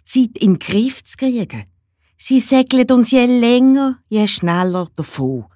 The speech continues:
Das ist sowieso ein Phänomen mit dieser Zeitbeschleunigung. Jetzt haben wir doch gerade erst ersten August gefeiert. Und schwuppdiwupp ist bereits wieder erster Advent.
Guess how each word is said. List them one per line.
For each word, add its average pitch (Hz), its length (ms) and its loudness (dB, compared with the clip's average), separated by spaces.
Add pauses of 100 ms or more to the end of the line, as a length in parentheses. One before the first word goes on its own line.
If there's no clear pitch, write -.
(1160)
Das 143 200 -8
ist 135 120 -6
sowieso 127 440 -4
ein 135 60 -2
Phänomen 147 680 0
mit 147 180 -4
dieser 143 260 -6
Zeitbeschleunigung. 202 1080 -2 (300)
Jetzt 277 160 -4
haben 294 120 0
wir 285 60 0
doch 269 180 -4
gerade 277 400 -2
erst 220 480 -2
ersten 165 440 -4
August 127 420 -10
gefeiert. - 340 -14 (220)
Und 247 120 4
schwuppdiwupp 302 680 0 (120)
ist - 140 -8
bereits 214 380 -2
wieder 226 180 -4
erster 185 360 -4
Advent. 156 560 -6